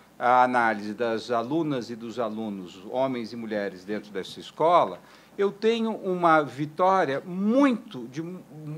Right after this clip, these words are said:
por muitas cabeças das mulheres em relação aos homens, em todos os anos de formatos. Elas são melhores alunas, elas têm melhores notas, ah, em todos os aspectos elas se excedem aos homens.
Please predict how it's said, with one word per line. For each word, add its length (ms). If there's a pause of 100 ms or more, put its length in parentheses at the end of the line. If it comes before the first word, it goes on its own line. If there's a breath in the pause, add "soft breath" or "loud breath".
por 160
muitas 440
cabeças 600
das 160
mulheres 600 (560)
em 80
relação 540
aos 180
homens, 320 (260 soft breath)
em 60
todos 340
os 200
anos 240
de 100
formatos. 560
Elas 200
são 140
melhores 460
alunas, 480
elas 240
têm 140
melhores 560
notas, 500 (500 soft breath)
ah, 400
em 140
todos 420
os 140
aspectos 840
elas 280
se 180
excedem 560
aos 240
homens. 340